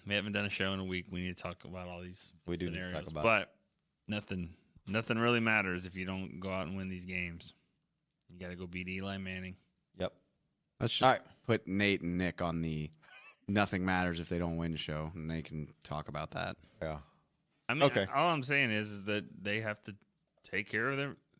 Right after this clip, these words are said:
Speaker 3: For sure.
Speaker 1: They have to win. I mean, it's still kinda early because there's gonna be some, something that you just don't expect. You just don't,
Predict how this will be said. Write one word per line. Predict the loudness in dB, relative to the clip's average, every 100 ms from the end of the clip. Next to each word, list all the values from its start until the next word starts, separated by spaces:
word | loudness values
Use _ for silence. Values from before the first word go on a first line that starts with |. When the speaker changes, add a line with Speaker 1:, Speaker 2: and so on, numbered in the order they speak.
| _ 2
Speaker 3:
For | 4
sure. | 4
Speaker 1:
They | 2
have | -2
to | -2
win. | 2 4 2 -2 -8 -12
I | -4
mean, | -2 0
it's | -2 -4
still | -4 0 0 -2 -2
kinda | -2 0
early | 0 -2 -4
because | -6 -4 2 2 2 -6 _ _ 2
there's | 2 4
gonna | 4 4
be | 4 2 2
some, | 2 0 0 -4
something | 0 0 0 -2
that | -2 -2
you | -2
just | -4 -2
don't | -2 -4
expect. | -6 -6 -4 -4 -6 -18 -10
You | -8
just | -6 -4
don't, | -2 -2